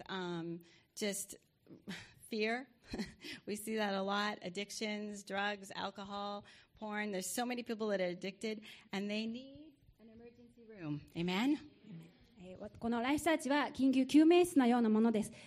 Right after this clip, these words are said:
Speaker 2: なぜかというと、えー、ライフチャーチに来る人々は本当にた-、いろんな人がいます。えー、そして、うつで悩んでる人もいます。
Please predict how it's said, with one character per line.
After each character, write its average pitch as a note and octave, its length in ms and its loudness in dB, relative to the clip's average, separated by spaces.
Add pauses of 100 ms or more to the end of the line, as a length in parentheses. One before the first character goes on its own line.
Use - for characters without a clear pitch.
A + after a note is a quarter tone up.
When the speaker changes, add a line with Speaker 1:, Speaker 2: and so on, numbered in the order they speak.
Speaker 2:
な C#4 140 8
ぜ D4 80 4
か D4 100 2
と C#4+ 80 2
い C4 100 8
う C4 60 6
と、 D4 320 6 (160)
え G#3 120 -2
ー、 - 20 2
ラ A#3 80 2
イ A#3+ 60 -2
フ - 40 -8
チ C#4 60 2
ャ C4 40 4
ー - 40 4
チ A#3+ 80 0
に A3 80 4
来 C4+ 100 4
る B3 100 4
人 E4 200 4
々 C#4+ 280 6
は C#4 160 4
本 D#4 140 4
当 F#4+ 100 4
に F#4+ 60 6
た-、 F4+ 160 4
い C4+ 60 6
ろ D#4 120 10
ん D4+ 60 8
な D4+ 80 6
人 C#4 180 0
が A#3+ 100 2
い A#3 60 4
ま A#3 140 4
す。 A3+ 100 -6 (280)
え G3+ 260 -2
ー、 - 20 -14
そ G#3+ 80 0
し G#3+ 80 -4
て、 A3 120 0
う C4 100 4
つ C4 80 -4
で A#3 100 8
悩 B3 240 6
ん D4 100 8
で B3 60 2
る A#3 100 4
人 A#3 180 2
も A3 100 4
い A3 60 6
ま A#3+ 180 6
す。 - 100 -6